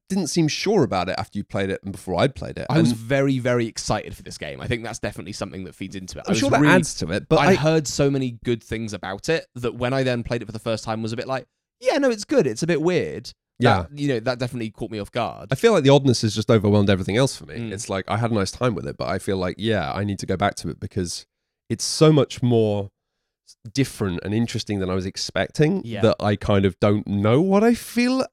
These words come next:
Speaker 1: about it
Speaker 2: Yeah,
Speaker 1: because
Speaker 2: yeah,
Speaker 1: I
Speaker 2: yeah.
Speaker 1: can't, I can't see the shape of it as easily as I usually would.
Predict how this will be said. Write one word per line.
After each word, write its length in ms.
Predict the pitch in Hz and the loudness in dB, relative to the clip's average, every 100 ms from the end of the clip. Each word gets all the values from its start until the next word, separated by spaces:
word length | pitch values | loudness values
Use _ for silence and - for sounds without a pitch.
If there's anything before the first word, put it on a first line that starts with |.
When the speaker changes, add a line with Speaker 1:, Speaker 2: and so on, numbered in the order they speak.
| _ | _
Speaker 1:
about 400 | 202 - 240 247 | -4 2 4 4
it 240 | 285 349 165 | 4 2 2
Speaker 2:
Yeah, 260 | 156 120 | 2 4
Speaker 1:
because 260 | 90 92 190 | 2 4 4
Speaker 2:
yeah, 60 | 190 | 4
Speaker 1:
I 20 | |
Speaker 2:
yeah. 60 | 190 | 4
Speaker 1:
can't, 380 | 175 175 127 - - - - - - - _ - | 4 4 2 -6 -20 -20 -20 -20 -20 -20 _ 0
I 40 | |
can't 220 | 147 185 | 4 6
see 100 | - | 6
the 80 | 156 | 4
shape 240 | - 147 110 | 4 2 0
of 100 | 90 | -6
it 160 | - - | -8 -10
as 140 | 110 | -10
easily 240 | 113 107 | -8 -6
as 100 | 107 | -4
I 60 | 104 | -4
usually 300 | 110 101 92 | -4 -6 -10
would. 220 | 82 78 | -14 -16